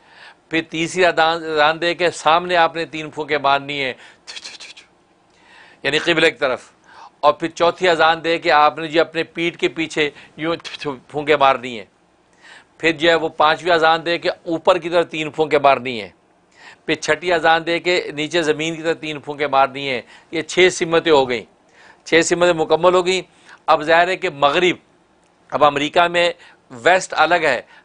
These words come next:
नॉर्थ ईस्ट किबला है, तो वेस्ट की तरफ मुँह करके फिर सातवीं जो है वो फूंक मारनी है। अब आप इस तरह इंग्लैंड के अंदर आप हिसाब लगा लें तो उसी के अंदर से वह ईस्ट, वेस्ट, नॉर्थ, साउथ, जो है ऊपर नीचे,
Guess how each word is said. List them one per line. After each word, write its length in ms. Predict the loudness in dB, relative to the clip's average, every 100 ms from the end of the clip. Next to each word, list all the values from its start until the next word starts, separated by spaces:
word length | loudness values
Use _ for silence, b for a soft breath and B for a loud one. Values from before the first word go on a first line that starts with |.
| -4
नॉर्थ 380 | 4 4 4 -2
ईस्ट 240 | -8 -6
किबला 260 | -8 0 2
है, 200 | 0 -4 B _ -8
तो 80 | -2
वेस्ट 380 | 2 0 0
की 100 | -8
तरफ 200 | -2 -2
मुँह 160 | -2 -4
करके 300 | -2 -2 -4
फिर 200 | -4 -4 0
सातवीं 460 | 2 2 0 -8
जो 360 | -8 -10 -6 -2
है 60 |
वो 100 | -2 -2
फूंक 280 | -8 -6
मारनी 300 | -4 -4 -6
है। 140 | -20 -20 _ B B B B
अब 160 | 0 4
आप 220 | 4 4
इस 120 | 0
तरह 120 | -2 -2
इंग्लैंड 380 | -2 -2 -2
के 100 | 0
अंदर 160 | 2 4
आप 180 | 4 2
हिसाब 300 | 2 2 2
लगा 260 | 0 0
लें 260 | 0 -2 -8 B B -16
तो 60 | -8
उसी 280 | -8 -8 -2
के 120 | 0
अंदर 240 | 2 0
से 200 | 0 -4
वह 340 | -2 0 0 -2 b b -4
ईस्ट, 400 | -2 -2 -4 0
वेस्ट, 340 | 0 2 -4
नॉर्थ, 440 | -4 2 4 2
साउथ, 380 | -4 0 2 2 -4 B B -20 0
जो 140 | 4
है 100 | 4
ऊपर 440 | 2 -2 2 2
नीचे, 360 | 2 -4 -4 -6